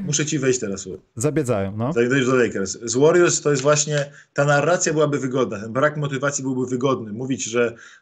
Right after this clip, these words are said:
Speaker 1: Warriors grają, żeby się tylko przekołostować, ale wtedy taka drużyna by grała tak, że ich pierwsza piątka cieniuje, ławka walczy, bo ławka zawsze walczy.
Speaker 2: No tak.
Speaker 1: A tutaj pierwsza piątka zmiata rywali z parkietu. Pierwsza piątka to jest jeden z najlepszych line-upów plus minus w N B A.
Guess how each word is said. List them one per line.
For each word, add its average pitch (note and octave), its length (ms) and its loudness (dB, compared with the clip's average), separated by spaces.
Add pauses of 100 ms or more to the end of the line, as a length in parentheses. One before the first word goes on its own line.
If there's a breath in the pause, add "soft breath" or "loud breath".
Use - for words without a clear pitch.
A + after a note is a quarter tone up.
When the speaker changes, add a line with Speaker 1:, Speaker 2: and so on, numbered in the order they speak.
Speaker 1:
Warriors D3+ 640 2 (100)
grają, C#3+ 440 2
żeby C3 200 -6
się B2 80 -10
tylko C3+ 400 0
przekołostować, C3 720 -2 (160)
ale B2+ 160 0
wtedy D3 280 -2
taka D3 220 0
drużyna B2+ 380 -4
by C#3 100 -2
grała C3+ 280 2
tak, C3+ 280 0
że B2+ 300 -4 (640 loud breath)
ich D#3 180 -4
pierwsza E3+ 360 2
piątka D3 680 -2 (360)
cieniuje, F3 460 2
ławka E3 400 0
walczy, D3 340 -2
bo D3 80 -6
ławka D3 240 -2
zawsze C#3 280 -4
walczy. G2+ 300 -6 (680)
Speaker 2:
No G2+ 120 -4
tak. F3 140 -2
Speaker 1:
A B2 100 0
tutaj F#3+ 380 0
pierwsza F3+ 340 2
piątka D#3 340 -4
zmiata E3 440 -4
rywali D#3 280 0
z D3+ 60 -6
parkietu. D#3 400 -6
Pierwsza C#3 220 -6
piątka D3 440 0
to D3+ 80 -4
jest D3 120 -2
jeden D3 140 -2
z B2+ 80 -4
najlepszych D3 460 2
line-upów C#3+ 440 -2
plus C#3 260 -4
minus C#3 240 -4
w B2 60 -2
N B2+ 120 -2
B A2+ 60 0
A. F2+ 140 0